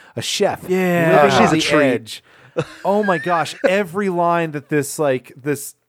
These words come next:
Speaker 1: like, voice actress has for her is so good.
Speaker 3: <laughs>
Speaker 1: I mean, it's just like, "Would you like some potato juice?" And, like, she has, like, the, you know, like, "Oh, I've never used flour to make a cake before." And one of my favorite
Speaker 3: <laughs>
Speaker 1: scenes is, like, when the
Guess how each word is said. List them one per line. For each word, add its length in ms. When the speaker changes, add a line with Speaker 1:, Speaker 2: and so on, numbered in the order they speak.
Speaker 1:
like, 220
voice 320
actress 400
has 400
for 220
her 220
is 120
so 340
good. 440
Speaker 3:
<laughs> 260
Speaker 1:
I 60
mean, 240
it's 100
just 140
like, 140
"Would 120
you 60
like 140
some 120
potato 400
juice?" 380
And, 220
like, 180
she 160
has, 200
like, 140
the, 160
you 100
know, 140
like, 240
"Oh, 140
I've 100
never 180
used 240
flour 380
to 80
make 180
a 60
cake 380
before." 500
And 120
one 140
of 40
my 100
favorite 480
Speaker 3:
<laughs> 20
Speaker 1:
scenes 500
is, 160
like, 220
when 220
the 220